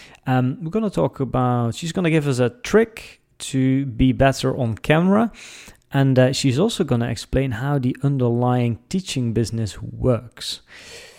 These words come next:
And we're also gonna talk about hiring people and building a team. So lots of topics that we're gonna cover on today's show. I hope you enjoy.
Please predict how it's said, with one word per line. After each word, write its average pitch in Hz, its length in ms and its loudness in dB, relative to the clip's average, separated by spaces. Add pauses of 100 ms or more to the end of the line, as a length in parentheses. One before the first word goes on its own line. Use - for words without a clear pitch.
(760)
And 127 120 2
we're 123 100 2
also 117 220 0
gonna 110 180 -2
talk 104 260 -6
about 104 380 -6
hiring 113 460 -2
people 117 360 -2
and 110 440 -6
building 143 340 6
a 123 60 2
team. 127 340 0
So 123 220 0
lots 131 400 4
of - 260 -4 (420)
topics - 580 0 (100)
that 135 180 -2
we're 127 140 2
gonna 123 180 0
cover 120 540 -2
on 117 280 -4 (120)
today's 113 420 -2 (100)
show. 123 300 0 (400)
I 113 140 -4
hope 131 320 4
you 156 120 4
enjoy. 139 520 6